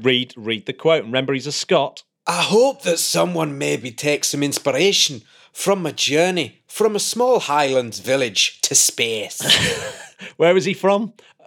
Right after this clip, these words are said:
Speaker 1: Are you
Speaker 2: It's gotta be north of the border anyway.
Speaker 1: Oh, yeah, that was good.
Speaker 2: Incredible stuff. So good work, Dave. We should, Matt, because we're trying this week, uh, to, to have a little bit of a shorter episode.
Speaker 1: Yeah.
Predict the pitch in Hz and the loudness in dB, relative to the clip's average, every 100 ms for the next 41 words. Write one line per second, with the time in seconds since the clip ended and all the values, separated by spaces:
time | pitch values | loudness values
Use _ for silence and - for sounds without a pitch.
0 | _ 165 151 - - - - - 190 - | _ -2 -2 -4 -8 -20 -20 -8 -4 0
1 | 143 127 120 131 127 113 - 110 123 117 | 0 0 0 0 -2 -6 -8 -2 0 2
2 | 101 113 123 98 87 87 107 110 - 107 | 0 0 2 0 -2 -6 -8 -10 -8 -6
3 | 95 - _ _ 147 139 175 147 123 - | -6 -8 _ _ -10 -2 0 0 -4 -2
4 | 113 135 127 151 139 123 - 113 110 - | -2 -2 -4 -2 0 -2 0 -2 -4 -12
5 | - 151 175 - 208 190 - 98 95 - | -6 -2 0 0 2 0 -2 -6 -6 -4
6 | 151 151 - _ _ _ _ - 160 - | -4 -2 -4 _ _ _ _ -6 -4 0
7 | 180 185 185 147 131 104 92 95 - - | 2 2 -2 -4 -6 -4 -6 -6 -16 -20
8 | _ 113 113 - - 113 - - 117 _ | _ 0 0 0 -4 -4 -4 -8 -10 _
9 | _ _ _ - 131 127 156 156 135 - | _ _ _ -8 -4 -2 -2 -4 -2 0
10 | 143 123 - 120 123 - - 107 135 107 | 0 -2 0 -2 -2 -2 0 2 2 2